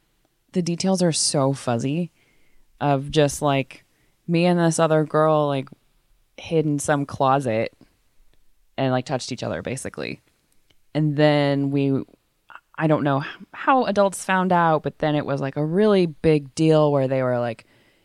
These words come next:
interviewing us separately about what we had done or things,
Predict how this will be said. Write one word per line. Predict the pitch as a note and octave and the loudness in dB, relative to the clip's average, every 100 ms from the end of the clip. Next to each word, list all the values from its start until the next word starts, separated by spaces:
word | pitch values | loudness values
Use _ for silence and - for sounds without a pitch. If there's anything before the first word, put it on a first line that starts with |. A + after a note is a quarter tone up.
| _ | _
interviewing | F3 F#3 F3+ F3 E3 D#3 | 0 2 4 4 4 4
us | C#3+ - | 2 2
separately | E3 D3+ B2+ C#3+ C#3 | 0 2 0 2 2
about | C3+ C3 B2+ | 2 2 2
what | C#3 | 0
we | C#3 C#3+ | 2 -2
had | C3+ C3+ | -4 -2
done | C#3 C3 B2 B2 B2 | -2 0 0 -2 -4
or | B2+ | -6
things, | - A#2+ A#2+ - | -6 -6 -6 -8